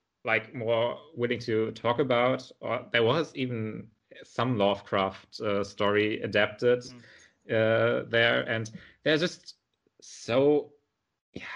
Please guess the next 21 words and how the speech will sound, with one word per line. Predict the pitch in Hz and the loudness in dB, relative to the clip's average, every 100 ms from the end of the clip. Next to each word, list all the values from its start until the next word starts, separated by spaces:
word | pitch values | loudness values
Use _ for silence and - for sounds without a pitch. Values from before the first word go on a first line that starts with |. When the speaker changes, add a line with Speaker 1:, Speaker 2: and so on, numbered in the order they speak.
| - | -14
Speaker 1:
it's, | - - | -12 -10
it, | 202 - | -8 -6
they're | 143 165 | 0 0
s-, | 190 - - | -2 -10 -20
still | 185 - 202 | -8 4 4
pretty | 202 170 170 | 4 -2 0
interesting | 170 160 - 104 | 0 -2 -2 -6
because | 101 131 127 | 0 0 2
they | 135 | 0
are | 131 | 0
not | 117 127 175 - - - - - - _ _ _ | 2 0 0 -2 -10 -8 -10 -10 -16 _ _ _
really | 131 143 147 139 - - | 2 2 2 -2 -6 -8
in | 147 123 | -2 2
a, | 117 117 117 117 117 - - | 4 6 6 4 -2 -12 -4
uh, | 113 110 107 110 | 0 2 2 -2
comedy | - - 131 185 175 175 175 180 190 _ - | -6 0 2 2 4 4 2 -2 -8 _ 0
direction, | 143 170 185 - - 185 175 - | 4 4 0 -8 -8 -8 -8 -2
but | 117 | 2
they're | 135 143 | 4 4
not | 139 156 165 | 4 0 0
really, | 160 160 160 156 156 | 2 2 2 0 -2